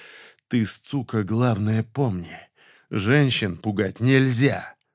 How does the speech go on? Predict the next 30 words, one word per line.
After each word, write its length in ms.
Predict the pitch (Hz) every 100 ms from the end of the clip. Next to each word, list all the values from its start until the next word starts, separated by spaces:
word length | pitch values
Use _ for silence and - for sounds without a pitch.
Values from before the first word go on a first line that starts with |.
| -
Мою 300 | 120 139 135
жену 400 | 117 151 165 156
тем 280 | 156 156 147
более, 300 | 123 110 131
уяснил?» 640 | 175 180 240 190 117 - _ _ _ _
Я 240 | 113 123 139
от 340 | - 185 147
души 380 | 127 170 - 123
пнул 420 | - 135 156 120
негодяя 580 | 104 104 113 113 113 107
на 120 | 107
прощание 600 | 113 113 - 127 107 107 104
под 240 | 117 110
рёбра, 400 | 151 151 127 104 - - - -
тихо 340 | - 196 - 156
вышел 400 | 190 - 170 151 -
и 80 | 156
захлопнул 760 | 139 120 120 127 - 110 110
дверь. 320 | 90 92 - _ _ _ -
Сбежал 540 | 90 101 160 147 151 123
по 100 | 131
ступенькам. 640 | - 120 101 85 - - _ _ _ _ _ -
На 140 | 113
всякий 400 | 113 175 170 151
случай 460 | - 165 160 - 110
после 400 | 127 117 123 123
дня 300 | 127 143 120
в 60 |
Хранителе 540 | - 120 117 120 120 117
Москвы 500 | 120 - 156 151